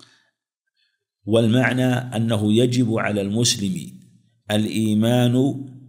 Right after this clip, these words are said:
بما جاء في كتاب الله سبحانه وتعالى وفي سنة رسوله عليه الصلاة والسلام. ومن أعظم الأصول في هذا الباب الإيمان بالقدر،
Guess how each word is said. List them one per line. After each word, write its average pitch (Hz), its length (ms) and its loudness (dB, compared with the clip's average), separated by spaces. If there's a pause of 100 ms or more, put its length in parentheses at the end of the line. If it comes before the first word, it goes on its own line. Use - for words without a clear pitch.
(440)
بما 110 540 0
جاء 98 640 -2
في 113 160 -2
كتاب 107 440 -2
الله 101 340 -2
سبحانه 98 380 -6
وتعالى 101 440 -4
وفي 95 140 -6
سنة 110 420 -4
رسوله 98 500 -2
عليه 98 320 -2
الصلاة 95 240 -6
والسلام. - 340 -8
ومن 104 320 -2
أعظم 120 420 0
الأصول 110 600 0
في 107 120 0
هذا 107 220 -2
الباب 117 440 -2 (500)
الإيمان 107 720 0
بالقدر، 95 640 -4